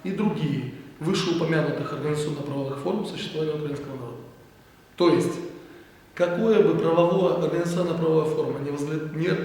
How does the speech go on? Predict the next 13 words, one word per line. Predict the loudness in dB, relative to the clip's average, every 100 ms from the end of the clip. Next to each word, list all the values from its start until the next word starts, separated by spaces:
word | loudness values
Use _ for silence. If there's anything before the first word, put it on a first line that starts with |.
| -2
возникала | 0 0 -2 -2 -2 -4 -10 -14 -20 -20 -20 -8
на | -6 -6 -8
территории | -8 -8 -4 -6
страны | -6 -10 -10 -10
Украины, | -10 -8 -8 -10 -14
свои | -6 -2 -2
конституции, | -2 -6 -6 -6 -6 -6 -8 -10 -12 -18 -20 -20 -20 -20 -20 -20 -20 -10
уставы | -6 -6 -6 -4 -4 -4 -8 -10
и | -10
прочее | -6 -2 -2 -2 -4 -6 -10 -14
должны | -12 -12 -8 -8 -8 -8 -12 -18 -16
они | -12 -10 -10 -10 -14 -12
утвердить | -10 -8 -10 -12 -16